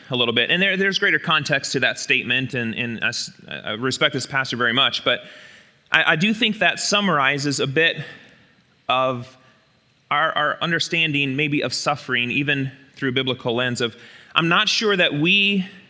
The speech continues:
in our setting, in our culture, in our Western church, have a good theology of suffering. And I would say this, I, I think that hurts us. I, I think without a good understanding of suffering through Scripture and through a biblical lens,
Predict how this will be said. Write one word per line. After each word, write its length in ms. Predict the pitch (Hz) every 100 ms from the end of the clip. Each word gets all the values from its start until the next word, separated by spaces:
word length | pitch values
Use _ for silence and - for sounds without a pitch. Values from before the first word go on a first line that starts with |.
| - -
in 100 | 147
our 220 | 160 156
setting, 360 | - 156 139
in 80 | 139
our 100 | 143
culture, 380 | - 143 131 147
in 60 | 127
our 100 | 127
Western 320 | 131 - 127
church, 320 | - 127 - - - - -
have 220 | 185 202
a 40 |
good 180 | 190 185
theology 460 | 160 147 147 131 120
of 80 |
suffering. 480 | - 123 - 113 127 - _ _ _ _ - -
And 100 | 147
I 40 |
would 120 | 160
say 120 | 160
this, 220 | 151 147 151
I, 120 | 139 - - - -
I 80 | 143
think 340 | - 185 180 - -
that 160 | 151 -
hurts 280 | 160 156
us. 380 | - - - - - _ _ _ _ _ _ -
I, 200 | - 156
I 40 |
think 220 | 160 185
without 260 | 170 165 160
a 60 | 151
good 220 | 170 208
understanding 760 | 196 170 147 175 175 170 165 -
of 140 | 131
suffering 500 | - 170 147 151 139
through 140 | 139 127
Scripture 580 | - 175 - 139 131
and 160 | 123 127
through 120 | 147
a 40 | 127
biblical 380 | 139 151 135
lens, 340 | 131 127 117